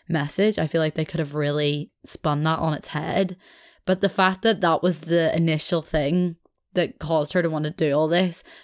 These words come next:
but then was never actually addressed, it was just demonized.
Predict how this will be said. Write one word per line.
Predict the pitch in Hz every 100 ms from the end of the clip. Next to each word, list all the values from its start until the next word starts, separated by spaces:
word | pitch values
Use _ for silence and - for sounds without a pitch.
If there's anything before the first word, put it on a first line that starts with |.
| -
but | 170
then | 165 165
was | 151 170
never | 156 156
actually | 147 156 - 165
addressed, | 160 143 160 -
it | 151
was | 156
just | 165 - - 156
demonized. | 165 151 160 170 208 233 220 -